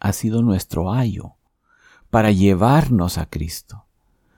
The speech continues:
a fin de que fuésemos justificados por la fe. Pero venida la fe, ya no estamos bajo ayo,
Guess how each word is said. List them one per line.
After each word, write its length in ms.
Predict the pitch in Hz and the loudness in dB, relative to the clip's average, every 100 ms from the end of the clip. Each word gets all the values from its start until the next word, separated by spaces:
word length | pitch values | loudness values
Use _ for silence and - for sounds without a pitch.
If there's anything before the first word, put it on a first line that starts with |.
| _ - | _ -8
a 140 | - | -4
fin 240 | - 120 120 | 2 2 2
de 140 | 107 | 0
que 120 | - | -2
fuésemos 680 | - - 117 123 - 104 110 | -6 -2 0 0 0 -2 -2
justificados 1000 | - 95 - 92 - - 98 95 95 - | -4 -6 -4 -8 -6 -8 -4 -4 -4 -8
por 380 | - 87 85 87 | -12 -10 -8 -8
la 160 | - | -10
fe. 320 | - - 92 - _ _ _ _ _ _ - | -12 -16 -18 -18 _ _ _ _ _ _ 2
Pero 160 | 117 | 4
venida 360 | 110 110 147 175 | 6 6 4 2
la 120 | 170 | 0
fe, 320 | 165 127 151 _ _ _ | -2 -4 -4 _ _ _
ya 320 | - 117 110 131 | -6 0 2 4
no 160 | 139 | 2
estamos 560 | 131 - 120 120 123 110 | 0 0 -2 0 -2 -2
bajo 420 | 82 87 95 104 | -4 -4 -4 -2
ayo, 400 | 127 131 87 - | 0 -2 -4 -8